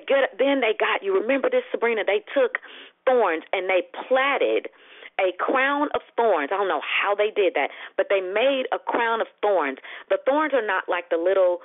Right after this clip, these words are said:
they were not like the little thorns that we see when, you know, when you get some roses that are fresh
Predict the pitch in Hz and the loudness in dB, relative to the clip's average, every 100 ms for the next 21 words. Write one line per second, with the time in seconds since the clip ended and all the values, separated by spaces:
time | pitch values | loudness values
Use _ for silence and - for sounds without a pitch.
0 | - - - 180 175 185 208 202 185 170 | -16 -10 -2 2 2 0 -4 -4 -2 0
1 | 165 180 180 - 180 180 175 165 - 180 | 2 2 0 0 -4 -2 -2 -2 -2 -6
2 | - 208 202 185 190 208 185 175 190 196 | -4 -2 -2 -2 -4 -2 -2 -2 -4 -2
3 | 180 - - 170 180 190 196 196 185 165 | -2 -2 -6 -2 0 0 0 -2 -2 -4
4 | 156 143 196 190 | -4 -4 -2 -2